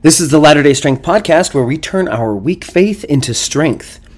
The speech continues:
the kind of strength that allows us to behold miracles, have amazing spiritual experiences, and have encounters with angels and with the other side of the veil. I am Steve Baer, and if you are tuning into this episode,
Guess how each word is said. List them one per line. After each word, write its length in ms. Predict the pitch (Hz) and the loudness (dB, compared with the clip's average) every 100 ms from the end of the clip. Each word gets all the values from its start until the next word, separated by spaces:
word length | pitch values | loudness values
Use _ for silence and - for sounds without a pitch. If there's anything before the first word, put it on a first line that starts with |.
| - - | -20 -12
the 100 | 117 | -8
kind 180 | 143 156 | -2 -2
of 60 | 151 | -2
strength 260 | 180 180 | -4 -2
that 120 | 143 | 0
allows 340 | 120 107 131 127 | 0 0 0 -4
us 120 | 120 | -8
to 120 | - | -8
behold 800 | 98 - 104 - - 131 135 - | -8 -8 -10 -8 -2 0 0 -4
miracles, 800 | 104 120 123 110 92 76 - - - - - - | -4 -2 -2 -4 -10 -12 -14 -16 -18 -20 -20 -16
have 180 | - 110 | -4 0
amazing 460 | 113 117 127 135 123 | 2 2 0 0 -2
spiritual 460 | - 123 123 127 | -2 -2 -2 -6
experiences, 760 | 113 - 117 117 110 123 120 - - - - - | -8 -6 -4 -4 -4 -6 -6 -10 -18 -20 -20 -16
and 80 | 104 | -10
have 200 | 139 139 | -4 -2
encounters 680 | 127 - 156 165 - 156 135 | -4 -4 -6 -6 -2 -4 -2
with 220 | 117 - | -6 -6
angels 580 | 117 127 110 98 76 - | -2 -2 -2 -6 -10 -16
and 200 | - 107 | -14 -10
with 160 | 107 - | -10 -8
the 120 | 107 | -10
other 220 | 104 110 | -8 -10
side 240 | 107 104 101 | -6 -6 -6
of 80 | |
the 80 | 92 | -8
veil. 360 | 90 87 80 - - - - - - - - | -10 -10 -12 -18 -20 -20 -20 -20 -20 -20 -10
I 100 | 110 | -8
am 80 | |
Steve 320 | 113 - 117 107 | -6 -4 -4 -2
Baer, 380 | 123 143 156 - - - - | -2 -2 -4 -12 -20 -20 -12
and 100 | 101 | -10
if 120 | 104 | -6
you 120 | 107 | -6
are 80 | 98 | -6
tuning 360 | - 151 156 143 | -6 -2 0 0
into 160 | 131 | -2
this 180 | 131 131 | -4 -4
episode, 480 | 123 - 143 147 | -6 -6 -6 -6